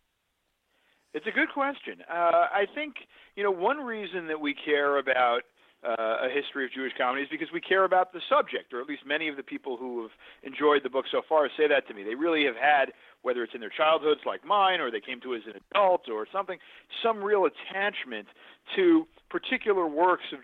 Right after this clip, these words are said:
Jewish comedy. And they've always felt, maybe, um, unconsciously or inchoately, that, um, there is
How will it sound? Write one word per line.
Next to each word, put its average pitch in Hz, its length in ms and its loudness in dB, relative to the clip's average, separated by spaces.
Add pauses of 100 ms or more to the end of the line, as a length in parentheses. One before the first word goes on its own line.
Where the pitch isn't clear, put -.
Jewish 131 280 0 (440)
comedy. 208 540 0
And 190 220 -2 (200)
they've 220 160 2
always 254 340 2 (200)
felt, 254 300 2 (160)
maybe, 165 400 -2 (380)
um, 135 420 4 (140)
unconsciously 196 840 0
or 127 140 -2
inchoately, 170 800 -2 (460)
that, 160 400 2
um, 147 460 0 (260)
there 170 180 0
is 160 320 0